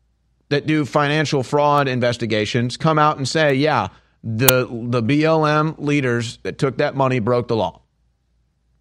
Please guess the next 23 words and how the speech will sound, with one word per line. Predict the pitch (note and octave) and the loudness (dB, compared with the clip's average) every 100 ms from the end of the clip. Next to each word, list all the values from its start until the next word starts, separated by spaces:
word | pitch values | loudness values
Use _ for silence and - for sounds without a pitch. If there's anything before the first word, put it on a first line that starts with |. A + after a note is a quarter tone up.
| _ _ _ _ _ _ _ _ _ _ _ - | _ _ _ _ _ _ _ _ _ _ _ -8
But | A2+ - | -6 -6
they're | F2 A#2+ C#3 E3 E3 E3 | -4 0 2 2 2 2
not | D#3 C#3 C3+ C3 | 2 2 2 0
gonna | B2 A#2 | -2 0
be | A#2 A2+ | 0 0
in | |
a | G#2+ | -2
federal | F#2 A#2 G#2+ G#2 | 0 0 0 -2
court | A#2+ A2 | 0 -2
defending | - - A#2 G#2+ | -4 -4 -2 0
the | G2+ | -2
money | G#2+ G#2 | -2 -2
that | F2+ | -4
they | G#2+ A#2+ | 0 0
took. | A#2+ G2+ F2 - _ _ _ _ _ _ _ - | 0 -2 -2 -8 _ _ _ _ _ _ _ -6
The | E3 | -2
guy | G#2 A#2+ A#2 | 2 2 2
with | A2+ | 0
the | A2 | -2
Build | F#2+ A#2+ A2 | 0 0 0
the | F#2+ | -2
Wall | G#2+ D#3+ E3+ B2+ G2+ F2 - _ _ _ _ _ _ _ _ _ _ _ _ _ - | 0 2 2 2 0 -4 -14 _ _ _ _ _ _ _ _ _ _ _ _ _ -8
fundraiser, | B2+ E3 C#3 A#2+ A2+ G2+ F#2+ | -2 0 2 0 0 0 -2